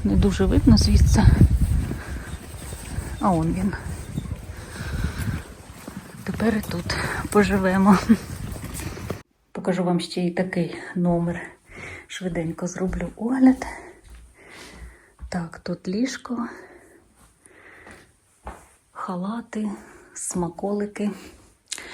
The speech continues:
Балкона немає, проте є вікно з таким видом. Ой, дуже гарний вид. Сітка заважає.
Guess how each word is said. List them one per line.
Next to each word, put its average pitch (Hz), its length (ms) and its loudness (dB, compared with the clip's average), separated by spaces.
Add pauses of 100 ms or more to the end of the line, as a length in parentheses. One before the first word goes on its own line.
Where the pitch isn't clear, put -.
(300)
Балкона 180 760 2
немає, 180 640 -2 (240)
проте 175 340 -10
є 185 360 -4 (1000)
вікно 170 640 -4 (2250)
з - 120 -16
таким 196 440 2
видом. 165 480 -2 (160)
Ой, 160 180 2
дуже 170 280 -8
гарний 170 380 -6
вид. 233 280 -8 (2000)
Сітка - 460 -6
заважає. 160 640 -8